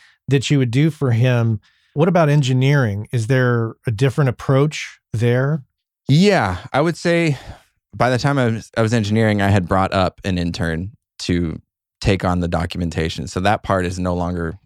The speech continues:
Speaker 2: in the brain of, now the intern knows his responsibility and he, he's gonna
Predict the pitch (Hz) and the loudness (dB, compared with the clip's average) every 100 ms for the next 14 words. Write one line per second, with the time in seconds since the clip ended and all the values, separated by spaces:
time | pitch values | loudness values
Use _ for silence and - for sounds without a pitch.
0 | _ _ _ 95 90 85 82 80 76 90 | _ _ _ -4 -2 -2 -4 -4 -6 -8
1 | _ - 87 - 98 98 95 90 101 92 | _ -10 -10 -6 -2 0 0 0 -2 -2
2 | 95 90 90 87 87 - - - 101 95 | -2 0 0 0 -2 -8 -16 -4 -2 -2
3 | 95 90 92 90 80 90 90 90 90 _ | -4 -6 -4 -4 -6 -6 -4 -6 -8 _
4 | _ - 90 87 92 87 - - 87 85 | _ -4 -4 -2 -2 -4 -10 -10 -6 -4
5 | 85 | -6